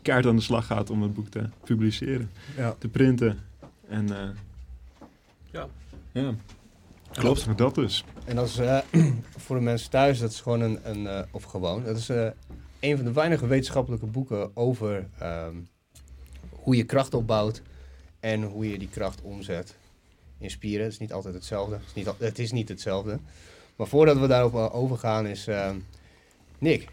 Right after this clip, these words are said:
Speaker 2: jij, eh, jij hebt het geschreven. Je hebt al die kennis. Je bent een soort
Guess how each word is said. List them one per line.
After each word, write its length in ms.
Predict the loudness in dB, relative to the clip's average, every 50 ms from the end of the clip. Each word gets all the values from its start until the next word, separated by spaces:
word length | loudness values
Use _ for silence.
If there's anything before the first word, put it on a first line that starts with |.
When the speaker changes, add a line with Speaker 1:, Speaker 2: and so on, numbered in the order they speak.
| -20 -20 -14
Speaker 2:
jij, 280 | -2 2 4 6 6 6
eh, 440 | 6 6 6 6 4 4 2 2 2
jij 80 | 2 2
hebt 120 | 2 2 0
het 100 | -6 -8
geschreven. 400 | -10 -4 2 2 4 4 6 6
Je 60 | 4
hebt 140 | 4 4 2
al 180 | 4 4 4
die 140 | 4 4 2
kennis. 300 | 4 2 4 4 2 2
Je 60 | 0 -2
bent 180 | -2 -2 -4
een 80 | -8 -10
soort 80 | -10